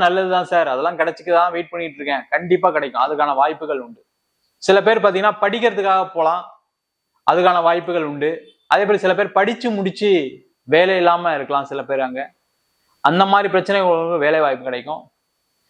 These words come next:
அதே மாதிரி, "நல்லா இருந்தேன் சார் நானு, திடீர்னு நீங்க சொன்ன மாதிரி ஒருத்தர் என்னை போட்டு கொடுத்துட்டாரு, தேவையில்லாம என்னோட மேனேஜர் ஒருத்தர் பிரச்சனை பண்ணிட்டாரு, என் கீழே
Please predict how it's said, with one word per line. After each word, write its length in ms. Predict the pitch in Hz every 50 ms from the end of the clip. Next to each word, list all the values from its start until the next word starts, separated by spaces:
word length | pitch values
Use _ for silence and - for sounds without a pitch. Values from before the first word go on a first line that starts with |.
| _ _ _ _ - - - - - -
அதே 120 | 156 185 208
மாதிரி, 120 | 226 220 214 190
"நல்லா 220 | 180 180 214 240 254 233
இருந்தேன் 240 | 220 214 214 208 180
சார் 120 | 196 190 175 170
நானு, 180 | 165 165 165 165 160 139 113 - _ _ _
திடீர்னு 320 | 131 156 170 202 202 196 190
நீங்க 140 | 185 175 156
சொன்ன 180 | - 180 185 180 180
மாதிரி 160 | 185 180 185 180 175
ஒருத்தர் 200 | 165 147 156 156
என்னை 120 | 151 143 135
போட்டு 160 | - 175 175 175
கொடுத்துட்டாரு, 440 | 165 160 147 139 143 139 139 139 135 127 113 107 - _ _ _ _ _ _ -
தேவையில்லாம 400 | 156 160 165 160 160 170 170 175
என்னோட 180 | 165 160 151 147 135 139
மேனேஜர் 400 | 147 160 175 175 165 165 165 156
ஒருத்தர் 260 | 147 135 143 131 131 127 123 117 117 - _ _ _ _
பிரச்சனை 260 | 147 147 - 170 170 156
பண்ணிட்டாரு, 460 | 147 139 135 127 131 123 120 123 127 123 117 110 113 _ _ _ _ _ _ _ _ _ _ _ _ _ _ _ _ _ 143
என் 140 | 156 156 151
கீழே 180 | - 214 220 220